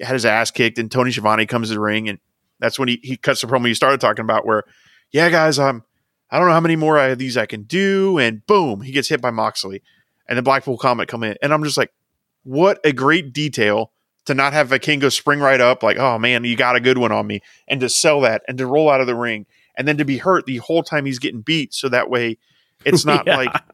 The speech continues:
Speaker 1: why is Vikingo not helping him?"
Speaker 2: Yeah.
Speaker 1: And <laughs>
Speaker 2: Yeah, so selling, selling was, I think selling was the, the theme or the thread throughout the entire show.
Speaker 1: Yeah, absolutely.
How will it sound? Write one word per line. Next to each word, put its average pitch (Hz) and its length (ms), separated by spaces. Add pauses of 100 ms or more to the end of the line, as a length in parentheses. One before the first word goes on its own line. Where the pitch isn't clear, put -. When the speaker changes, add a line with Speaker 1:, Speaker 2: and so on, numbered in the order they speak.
Speaker 1:
why 107 220
is 131 180
Vikingo 143 360
not 135 160
helping 156 300
him?" 101 120
Speaker 2:
Yeah. 95 260 (600)
Speaker 1:
And 123 560 (480)
<laughs> 151 480
Speaker 2:
Yeah, 104 160
so 117 480
selling, 147 720
selling 156 640
was, 123 480 (600)
I 117 100
think 135 220
selling 143 840 (720)
was 113 480
the, 107 800 (640)
the 110 160
theme 123 680
or 110 160
the 104 120
thread 110 640
throughout 110 360
the 110 120
entire 107 440
show. - 240
Speaker 1:
Yeah, 98 220
absolutely. 101 520